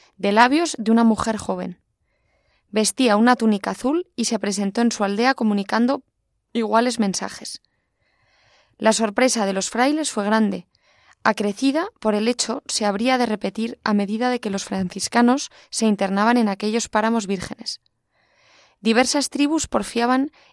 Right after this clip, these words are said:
en que una mujer ataviada con un manto azul les había visitado y predicado en sus propias lenguas la doctrina cristiana. Más aún, poco tiempo después,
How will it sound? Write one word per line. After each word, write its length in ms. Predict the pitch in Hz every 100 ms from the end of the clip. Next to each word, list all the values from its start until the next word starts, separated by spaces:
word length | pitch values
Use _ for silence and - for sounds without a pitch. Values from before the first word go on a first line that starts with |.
| -
en 140 | 214
que 100 | 240
una 120 | 254
mujer 300 | 269 240 214
ataviada 640 | 196 196 196 208 196 180 _ _ _
con 160 | 214
un 120 | 240 247
manto 280 | 214 196
azul 360 | 190 - 247 330 - _ _ _ _
les 220 | 220 220
había 240 | 214 254
visitado 560 | 277 - 208 185 190 - _
y 100 | -
predicado 540 | 220 208 196 190 233 208
en 80 | 185
sus 180 | 185
propias 380 | - 233 202 190
lenguas 440 | 208 240 285 330 - _ _
la 180 | - 214
doctrina 460 | 202 196 247 254 269
cristiana. 580 | 208 - 190 185 185 _ _ _ _ _ _ _ _ _ _
Más 280 | 220 254 262
aún, 340 | 247 202 185 - _ _ _
poco 240 | 233 240 277
tiempo 340 | 240 208 190
después, 540 | 185 - 254 285 -